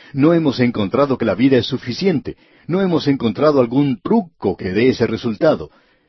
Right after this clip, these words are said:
Todas estas otras cosas son obras de la carne. Amigo oyente, permítanos hacer una declaración que quizás sea demasiado fuerte para algunos.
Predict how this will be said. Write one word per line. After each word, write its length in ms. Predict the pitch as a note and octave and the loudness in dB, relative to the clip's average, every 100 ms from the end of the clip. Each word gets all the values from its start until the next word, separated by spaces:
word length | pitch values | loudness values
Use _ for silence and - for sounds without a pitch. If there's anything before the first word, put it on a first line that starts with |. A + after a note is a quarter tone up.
| _ - | _ -4
Todas 360 | F#3+ E3 A#2+ | 0 0 0
estas 360 | D3 A#2+ A2 G2+ | 0 0 -4 -4
otras 320 | C3 A2 F#2 | -4 -4 -4
cosas 440 | C3 D3+ - C3 - _ | -2 0 0 -2 -4 _
son 260 | - F3 | -2 0
obras 300 | E3 E3 D3 | 2 2 2
de 80 | C#3 | 4
la 100 | C#3+ | 2
carne. 440 | E3+ E3+ A#2+ D#2+ _ _ _ _ _ _ _ _ _ _ | 2 0 -2 -12 _ _ _ _ _ _ _ _ _ _
Amigo 300 | G2 F#2+ A#2 | -6 -4 -4
oyente, 440 | F#2 G#2 F#2+ F2 - _ _ _ | -4 -4 -4 -8 -10 _ _ _
permítanos 500 | D#3+ E3+ - C3 - | -4 -4 -4 -4 -4
hacer 260 | F#2+ B2+ B2 | -4 -2 0
una 160 | A#2+ | 0
declaración 600 | G2 F#2+ E2+ D#2+ A2+ B2 | -2 -4 -6 -4 -2 -2
que 160 | A#2 G#2 | -4 -10
quizás 400 | - - B2+ B2 | -12 -6 -4 -2
sea 460 | A#2+ A#2+ A#2 G#2+ | -2 -2 -2 -4
demasiado 560 | G2+ C#3 C#3 B2+ F#3 D3 | -6 -4 -4 -2 -2 -2
fuerte 400 | - C#3+ G#3+ A2+ | 2 2 2 -2
para 160 | G2 F2+ | -2 -4
algunos. 500 | G2 F2 C2 - | -6 -8 -10 -20